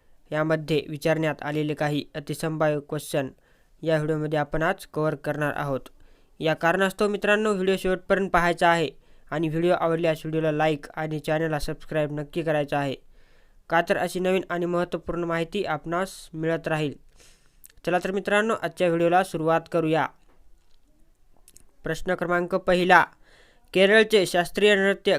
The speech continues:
खालीलपैकी कोणते? केरळ या राज्याचे शास्त्रीय नृत्य खालीलपैकी कोणते आहे? तर ऑप्शन क्रमांक तीन आपलं योग्य उत्तर आहे.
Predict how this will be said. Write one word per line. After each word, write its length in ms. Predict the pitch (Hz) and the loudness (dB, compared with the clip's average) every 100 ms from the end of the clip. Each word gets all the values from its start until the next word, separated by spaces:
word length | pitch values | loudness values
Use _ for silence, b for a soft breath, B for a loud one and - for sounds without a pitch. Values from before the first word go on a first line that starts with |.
| - | 0
खालीलपैकी 600 | 170 185 190 196 185 190 | -2 0 0 0 0 -2
कोणते? 680 | - 185 190 175 160 - - - - - _ _ _ _ _ _ - - | 0 2 2 0 -2 -4 -14 -16 -16 -20 _ _ _ _ _ _ -16 -2
केरळ 360 | 175 190 214 | 2 4 6
या 160 | 208 202 | 8 8
राज्याचे 580 | 190 185 208 202 180 185 | 6 6 4 4 0 -2
शास्त्रीय 480 | - 185 - 196 196 | 0 -2 2 2 4
नृत्य 480 | 185 202 - 170 170 - | 4 0 0 0 0 0
खालीलपैकी 560 | 170 185 196 185 175 | -2 0 0 -2 -2
कोणते 540 | 180 180 180 175 180 - | -4 -2 -2 -2 -4 -2
आहे? 400 | 185 180 165 190 - - - _ _ _ _ _ - | 0 0 -2 -4 -8 -18 -20 _ _ _ _ _ -8
तर 180 | 151 151 | -4 -2
ऑप्शन 380 | 156 151 - 160 | -2 -6 -4 -4
क्रमांक 460 | 160 160 160 151 | -2 -2 -2 -2
तीन 480 | 160 151 - 180 170 | -2 -2 -4 -2 0
आपलं 240 | 165 165 165 | 0 0 0
योग्य 300 | 160 151 165 | 0 -2 -4
उत्तर 280 | 160 - | -2 0
आहे. 260 | 165 165 | 2 2